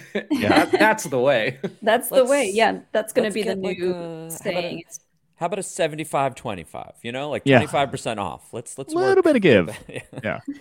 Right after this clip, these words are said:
Speaker 1: That's,
Speaker 2: Yeah.
Speaker 1: I, I really, I, I like the phrase. I think it would be awesome if at some point that covert, they all have their helmets off and they do something sick together.
Speaker 4: Mm-hmm.
Speaker 1: And they say, "This is the way." And you're like,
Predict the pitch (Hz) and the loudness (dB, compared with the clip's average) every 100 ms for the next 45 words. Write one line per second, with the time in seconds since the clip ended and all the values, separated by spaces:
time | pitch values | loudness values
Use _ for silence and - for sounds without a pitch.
0 | 427 - 640 151 190 165 170 - 156 135 | -6 -6 -2 2 4 4 2 2 0 0
1 | 147 190 196 175 - _ _ 139 - 151 | -2 -2 -2 -6 -10 _ _ -10 -4 -4
2 | 135 131 165 - 151 - 120 98 92 87 | 0 0 -2 -6 -10 -4 -4 -4 -8 -16
3 | - _ _ 123 127 143 - 113 113 117 | -20 _ _ -4 -4 -6 -10 -12 -12 -10
4 | - 107 101 101 90 87 _ - 113 107 | 0 0 -2 -14 -16 -20 _ -12 -10 -10
5 | - 117 127 - 98 92 - _ 117 - | -8 -8 -8 -10 -10 -10 -16 _ -6 -6
6 | - 104 107 143 151 - _ _ _ _ | -8 -8 -6 -6 -8 -10 _ _ _ _
7 | _ _ _ - 110 104 117 127 123 123 | _ _ _ -4 -2 0 -2 0 -2 -2
8 | 110 98 113 117 110 - 101 98 92 - | -8 -4 -6 -4 -8 -10 -6 -6 -8 -14
9 | _ 107 95 95 98 110 110 123 113 113 | _ -12 -10 -10 -8 -8 -6 -8 -8 -8
10 | 107 107 107 _ _ _ - - 123 98 | -8 -8 -12 _ _ _ -10 -6 -4 -6
11 | - 95 90 85 87 - _ - 101 95 | -10 -12 -12 -12 -18 -20 _ -18 -10 -8
12 | 98 92 107 104 104 107 _ _ _ - | -8 -4 -2 -2 -4 -12 _ _ _ -8
13 | 113 104 104 107 - 117 - 113 107 90 | -4 -4 -6 -10 -10 -10 -8 -6 -6 -6
14 | 82 - - 101 95 95 98 90 - | -10 -16 -12 -12 -10 -12 -10 -12 -14